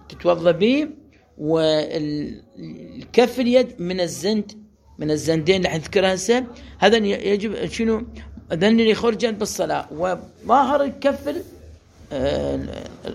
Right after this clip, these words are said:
ال-، القدم. هذا أم-، ها بالنسبة لمن؟ للمرأة. أما الرجل لا،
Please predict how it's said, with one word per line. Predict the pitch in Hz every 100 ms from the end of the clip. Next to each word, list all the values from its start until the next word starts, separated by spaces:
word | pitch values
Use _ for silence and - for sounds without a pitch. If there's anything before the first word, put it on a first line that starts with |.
| -
ال-، | 135 139
القدم. | 123 - 190 143 127 - - - - - -
هذا | - 277 247
أم-، | 190 190 190 -
ها | 170 190
بالنسبة | 202 214 226 -
لمن؟ | 220 208
للمرأة. | 196 165 151 139
أما | 160 165 165
الرجل | 160 151 - 208 240 302 285
لا، | 165 156